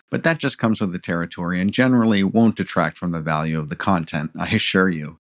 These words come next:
And as always, if you like this episode, please take a moment to provide a star rating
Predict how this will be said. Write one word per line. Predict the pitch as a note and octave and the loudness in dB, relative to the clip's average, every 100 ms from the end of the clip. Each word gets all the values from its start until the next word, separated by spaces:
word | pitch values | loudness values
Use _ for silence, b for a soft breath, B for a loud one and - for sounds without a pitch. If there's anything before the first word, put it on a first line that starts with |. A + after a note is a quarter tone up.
| - | 2
And | C#3+ C3 C3+ - | 4 4 2 2
as | A#2+ - | 0 2
always, | E3 D#3+ A2 G#2+ - | 2 2 0 -2 -4
if | A2+ A2 | -6 -4
you | |
like | A#2+ D#3+ D#3 | 0 -2 -2
this | G#2+ | -4
episode, | E2+ - - E2+ F#2 - | -2 -4 -4 -2 -4 -4
please | - C#3+ - | 0 0 0
take | - A2+ | -2 0
a | G2 | 2
moment | F#2 F#2 F2 | 4 4 2
to | - | -2
provide | F2+ D2+ D#2+ | -2 0 -2
a | |
star | E2 - C3 B2+ | -2 0 2 2
rating | G#2+ F#2+ G2 F#2 | 2 0 -2 -4